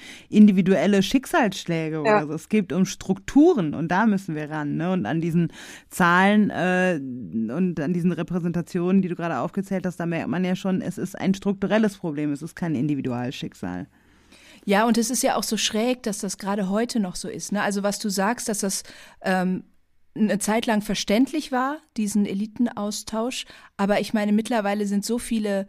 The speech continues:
Speaker 3: Jahre vergangen, dass es heute noch so ist. Und du sag-, beschreibst es sogar, dass es sogar noch sch-, schlimmer geworden ist oder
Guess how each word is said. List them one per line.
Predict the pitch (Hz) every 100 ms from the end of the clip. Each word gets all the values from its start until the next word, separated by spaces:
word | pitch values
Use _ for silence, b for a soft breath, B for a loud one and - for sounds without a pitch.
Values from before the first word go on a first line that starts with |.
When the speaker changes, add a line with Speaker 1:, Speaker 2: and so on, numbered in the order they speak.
| b b b -
Speaker 3:
Jahre | 190 202 220 226
vergangen, | - 202 190 233 233 202 240
dass | 208 -
es | 214 -
heute | 208 262 262
noch | 214 202
so | 202
ist. | - -
Und | 196 220
du | 202 190 -
sag-, | 190 202 208 -
beschreibst | 202 196 214 214
es | 226 -
sogar, | 196 185
dass | 185 185
es | 196
sogar | 202 180 180
noch | 175 180
sch-, | - - -
schlimmer | - - 208 294 254
geworden | 185 165 165 170
ist | - - 120
oder | 170 165